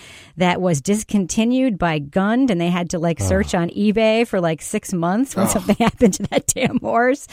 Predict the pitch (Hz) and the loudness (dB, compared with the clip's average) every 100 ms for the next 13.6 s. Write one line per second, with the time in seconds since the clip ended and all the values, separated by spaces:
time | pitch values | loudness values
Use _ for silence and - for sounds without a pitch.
0 | - - - - - 269 269 330 359 294 | -18 -18 -20 -8 0 6 8 8 6 2
1 | 262 247 - 277 190 170 196 196 208 - | 4 4 2 0 2 0 -4 -4 -4 -2
2 | 214 202 175 202 247 190 180 160 - 196 | -2 0 0 0 0 0 -2 -4 -6 -6
3 | 202 196 233 220 190 277 294 - 147 240 | -8 -6 -6 -4 -4 -4 -6 -12 -4 0
4 | 320 - - 208 196 185 190 196 160 147 | 0 -4 -8 -6 -4 -2 -2 -4 -6 -4
5 | 208 233 214 220 220 233 330 160 - 190 | 0 2 0 0 0 0 0 0 -2 -2
6 | 180 208 196 196 190 175 180 170 202 214 | 0 0 0 0 0 0 -2 0 -2 0
7 | 208 202 208 214 214 185 175 185 180 202 | -2 -2 -2 0 -2 -2 -4 -6 -4 -6
8 | - 196 190 190 202 196 196 208 160 - | -4 -4 -2 -2 -2 0 0 0 -2 -8
9 | _ _ _ _ _ _ 143 185 165 160 | _ _ _ _ _ _ 0 2 2 0
10 | - 165 165 151 143 160 151 - 143 143 | -2 -2 -2 -2 -4 -2 -2 -4 -6 -2
11 | 285 302 196 156 226 269 302 - 269 247 | 2 2 2 0 0 0 -2 0 0 0
12 | - 202 233 - 190 208 226 190 196 233 | -2 -2 -2 -2 -2 0 0 0 0 -2
13 | 247 269 285 285 - | -2 -4 -4 -6 -10